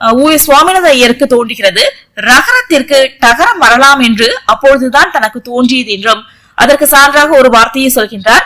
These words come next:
"முகரி என்பது முகடை என்று வருதல் போல, இந்த, அ, பிடமரம் என்பதற்கு பிரம்மம் என்று வருதல் பொருந்தும்" அப்படின்னு சொல்லி அவரா, அ, யோசிக்கிறார்.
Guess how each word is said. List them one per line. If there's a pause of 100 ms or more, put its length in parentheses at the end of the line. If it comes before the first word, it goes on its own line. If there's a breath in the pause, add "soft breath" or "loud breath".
(280 loud breath)
"முகரி
என்பது
முகடை
என்று
வருதல்
போல, (960)
இந்த, (380 loud breath)
அ,
பிடமரம்
என்பதற்கு (120)
பிரம்மம்
என்று
வருதல்
பொருந்தும்"
அப்படின்னு
சொல்லி (300)
அவரா, (220)
அ,
யோசிக்கிறார்.